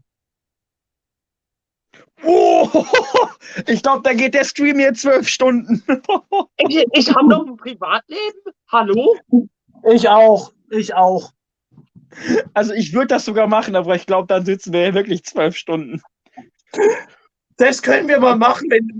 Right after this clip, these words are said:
Speaker 3: wenn wir wirklich Zeit haben. Aber wirklich alle. Nur, dass Justin dann irgendwann sagt, "Leck mich am Arsch, geh schlafen."
Speaker 2: Ich, ich, ich sag das jetzt schon.
Speaker 3: Und ich sag mal so,
Speaker 1: Nein.
Speaker 3: meine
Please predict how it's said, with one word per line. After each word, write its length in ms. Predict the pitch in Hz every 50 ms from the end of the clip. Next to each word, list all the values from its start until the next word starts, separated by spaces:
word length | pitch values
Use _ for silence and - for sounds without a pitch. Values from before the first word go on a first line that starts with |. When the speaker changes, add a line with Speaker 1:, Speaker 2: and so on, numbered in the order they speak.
| 220 202 196 185 -
Speaker 3:
wenn 200 | 202 226 226 226 220
wir 140 | 233 220 202
wirklich 320 | 226 220 185 - 214 180
Zeit 380 | - - - 214 202 202 196 185
haben. 440 | 185 180 180 175 175 - 170 165 156 - - -
Aber 220 | 190 196 202 208
wirklich 340 | 214 214 214 - 214 196 - - _ -
alle. 680 | 208 214 208 208 214 208 208 - 233 240 196 156 - - _ _ _ _ _ _ _ _ _ _ - - - - - - _ _ _ _ _ _ _ _ _ _ _ _ _ _ _ _ _ _ _ _ _ _ _ _ _ _ _
Nur, 160 | 196 214 247
dass 260 | 247 226 214 - - -
Justin 360 | 254 247 - - 269 240 220
dann 160 | 226 226 240
irgendwann 380 | 240 226 247 208 214 214 220 190
sagt, 280 | 180 - - - -
"Leck 180 | 214 202 196 - -
mich 200 | 190 190 180 196
am 120 | 180 196
Arsch, 280 | 175 170 175 170 - 180
geh 140 | - 175 151
schlafen." 540 | 139 - - 123 127 127 127 - _ 135 - 196 - - - 320 - - - 359 320 - - -
Speaker 2:
Ich, 280 | 226 233 247 220 - -
ich, 300 | 214 226 226 233 - _ _
ich 200 | - 208 196 -
sag 240 | - 196 202 233 220 -
das 240 | 233 202 - -
jetzt 320 | 214 240 254 247 - - -
schon. 380 | 220 170 165 170 170 160 - _ _ _ _ _ _ _ _ _ _ _ _ _ _ _
Speaker 3:
Und 680 | - - 277 262 - - - - _ - 254 294 - 285
ich 80 | 262 -
sag 180 | 302 294 302 330
mal 120 | 285 269
so, 140 | 285 - -
Speaker 1:
Nein. 120 | - -
Speaker 3:
meine 220 | 254 254 247 254